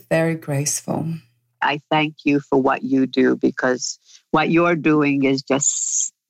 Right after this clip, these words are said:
Speaker 2: planting seeds or throwing seeds, and that's quite amazing, especially at this time. The thing about my book is it's small, it's funny, and it'll change anyone's life who actually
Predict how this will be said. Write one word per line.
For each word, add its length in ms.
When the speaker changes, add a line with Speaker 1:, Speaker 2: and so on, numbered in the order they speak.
Speaker 2:
planting 680
seeds 540
or 100
throwing 520
seeds, 500
and 140
that's 260
quite 360
amazing, 600
especially 600
at 120
this 200
time. 460
The 100
thing 240
about 320
my 180
book 300
is 180
it's 240
small, 600
it's 260
funny, 500
and 480
it'll 200
change 720
anyone's 480
life 360
who 120
actually 500